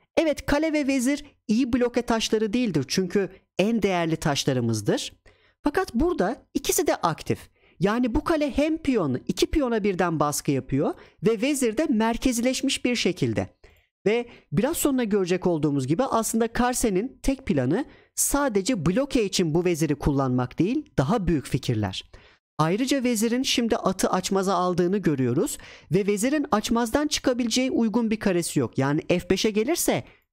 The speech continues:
daha kötü bir açmaza yakalanabilir. Vezir D dörde karşı. Kale D C sekiz. Az önce ne demiştik?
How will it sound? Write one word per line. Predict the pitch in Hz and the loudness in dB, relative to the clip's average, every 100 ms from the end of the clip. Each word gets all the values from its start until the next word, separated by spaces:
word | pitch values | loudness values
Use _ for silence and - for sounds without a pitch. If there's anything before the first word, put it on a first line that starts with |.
| 143 | -2
daha | 160 | 0
kötü | 320 311 262 | 0 0 0
bir | 226 214 | 0 -2
açmaza | 185 - 170 151 | -2 0 0 2
yakalanabilir. | 143 147 135 120 113 101 - - _ _ _ _ _ _ _ | 0 0 0 0 0 -4 -6 -12 _ _ _ _ _ _ _
Vezir | 135 175 233 339 | 0 0 0 0
D | 330 320 | 0 2
dörde | 311 320 339 | 0 0 0
karşı. | 349 269 - - 104 - _ - - | 0 0 0 -4 -4 -10 _ -20 -14
Kale | - 349 311 233 | -2 0 2 2
D | 240 214 | 0 2
C | 185 151 | 0 0
sekiz. | 143 - 101 - - - - - | -2 -2 -4 -8 -12 -20 -12 -6
Az | 196 | 0
önce | 277 277 311 | 0 2 0
ne | 339 | 2
demiştik? | 320 202 - 220 - | 2 0 0 -2 -4